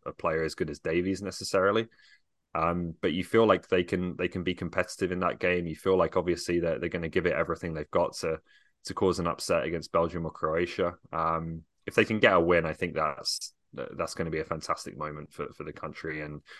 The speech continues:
whatever happens aside from that, that will feel like a, a pretty big success. But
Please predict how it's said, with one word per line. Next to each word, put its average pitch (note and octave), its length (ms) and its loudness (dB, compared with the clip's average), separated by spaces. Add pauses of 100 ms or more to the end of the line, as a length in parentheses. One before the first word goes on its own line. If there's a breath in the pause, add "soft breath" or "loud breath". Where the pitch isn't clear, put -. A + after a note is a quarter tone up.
(180 loud breath)
whatever F2 340 4
happens E2 420 2
aside D#2 360 -2
from D2 140 -10
that, D2 240 -4
that D2+ 140 -2
will C#2+ 120 -8
feel D2 240 -6
like D2+ 180 -4
a, - 80 -4
a - 160 -6
pretty B1+ 240 -6
big D2+ 220 -8
success. - 580 -6
But D2+ 160 -2